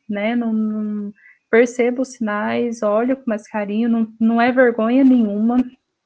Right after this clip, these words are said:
pedir ajuda, deixo claro que é corajoso quem fala, quem procura ajuda, não é frescura,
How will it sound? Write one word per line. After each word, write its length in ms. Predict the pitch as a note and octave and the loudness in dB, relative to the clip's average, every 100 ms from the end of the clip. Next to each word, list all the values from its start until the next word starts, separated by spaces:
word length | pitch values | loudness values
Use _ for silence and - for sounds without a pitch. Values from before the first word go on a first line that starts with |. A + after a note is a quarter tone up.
| _ _ _ - | _ _ _ -8
pedir 240 | G#3+ G#3 | -6 -2
ajuda, 640 | G3+ G3+ G3+ G3 G#3+ A3 | 0 0 -4 -4 -2 -2
deixo 260 | G3 G#3 - | -2 -4 -8
claro 540 | - - G#3 G3+ G#3 - - - _ _ | -10 -2 0 0 -2 -8 -20 -20 _ _
que 100 | - | 0
é 100 | A3+ | 0
corajoso 1040 | A3 - A3+ A#3 C#4+ F#4 A#3+ G#3 A3 A#3 - | 0 -4 0 2 0 -2 0 2 2 0 -4
quem 220 | A3+ G#3+ | -6 -6
fala, 640 | - G3+ G3+ G3+ G3+ G#3 | -6 -6 -4 -4 -6 -8
quem 160 | G#3+ G#3 | -10 -10
procura 440 | G#3 G#3 G#3+ G#3 | -10 -8 -4 -2
ajuda, 580 | G3+ G#3 G#3 G3+ G3+ G#3+ | -4 -4 -6 -4 -6 -2
não 200 | A3 B3 | 0 0
é 80 | A#3 | -2
frescura, 800 | A#3+ A3 A3 - G#3+ G3+ G3+ | -4 -6 -6 -12 -8 -4 -4